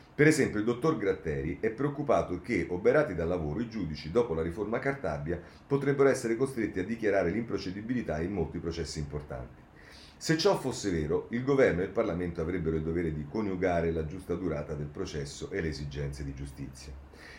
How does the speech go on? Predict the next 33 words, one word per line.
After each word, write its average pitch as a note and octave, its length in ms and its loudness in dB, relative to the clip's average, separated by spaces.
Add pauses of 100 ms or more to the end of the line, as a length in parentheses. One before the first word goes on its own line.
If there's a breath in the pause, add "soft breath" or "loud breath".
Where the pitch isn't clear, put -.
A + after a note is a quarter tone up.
(120)
Ma C3+ 140 8
le G3 120 12
modifiche G#2+ 500 4
spettano A#2+ 380 0
al A2+ 80 2
governo G#2+ 560 6
e G2 80 0
al G#2 120 2
ministro, A2+ 600 0
al C#2+ 100 -12
Parlamento. F#2+ 720 2 (360 loud breath)
Invece C3 500 2
una A#2 200 0
classe D3+ 360 0
politica F2 500 -2
indecorosa A2 920 2 (200)
e G2+ 100 2
inesistente D#2+ 920 -2
ha C#3 100 2
chiamato F3 360 0
in G#2+ 100 -4
soccorso A#2 540 -4
le A#2 120 2
truppe F2 280 -2
cammellate E2 680 0
del D2 360 -2
P - 80 -14 (200)
M D2+ 120 -2
di E2 120 -2
assalto F2+ 560 0
che A#2+ 80 -6
si B2+ 140 -8
sono G2+ 340 -2